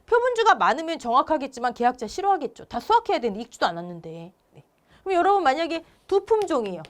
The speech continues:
두 품종. 이 과수원에 지금 A,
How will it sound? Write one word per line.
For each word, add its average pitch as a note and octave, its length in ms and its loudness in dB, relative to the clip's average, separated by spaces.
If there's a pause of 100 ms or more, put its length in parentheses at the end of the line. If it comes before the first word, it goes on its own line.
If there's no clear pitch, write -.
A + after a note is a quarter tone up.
두 D#4 100 -6
품종. A#3 420 -8 (680)
이 D#4+ 140 -2
과수원에 D4+ 540 2
지금 B3+ 300 -6
A, D#4 520 -2